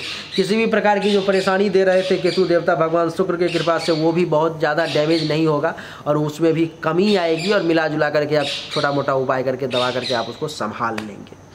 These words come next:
शुक्र के कारण आपको बढ़िया result निश्चित रूप से मिलने वाला है, ज़्यादा कोई परेशानी की बात है नहीं। उसके बाद बता दूं कि शनिदेव, शनिदेव जो है सो पूरे महीने में मकर राशि में ही रहने वाले हैं यहीं पर में।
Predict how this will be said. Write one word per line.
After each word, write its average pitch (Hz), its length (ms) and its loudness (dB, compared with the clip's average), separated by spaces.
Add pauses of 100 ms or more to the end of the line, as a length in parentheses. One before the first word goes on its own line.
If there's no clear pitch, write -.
(360)
शुक्र 220 340 -2
के 208 120 0
कारण 202 320 2
आपको 190 240 0
बढ़िया 180 360 2
result 175 340 0
निश्चित 170 360 -4
रूप 170 120 -2
से 170 140 -4
मिलने 160 280 0
वाला 147 220 2
है, 160 140 -2
ज़्यादा 147 260 0
कोई 143 140 -4
परेशानी 139 480 -4
की 147 140 -2
बात 131 280 -2
है 143 260 -2
नहीं। 147 260 -4 (480)
उसके 190 280 0
बाद 226 180 2
बता 220 260 2
दूं 220 160 2
कि 196 120 0
शनिदेव, 196 640 0
शनिदेव 208 800 0
जो 175 180 0
है 185 180 0
सो 190 140 -2
पूरे 208 380 2
महीने 180 420 0
में 156 260 -2 (380)
मकर 175 440 2
राशि 190 400 0
में 165 320 0
ही 170 120 0
रहने 151 300 2
वाले 139 280 2
हैं 156 200 0
यहीं 135 340 -2
पर 120 180 -6
में। 113 180 -12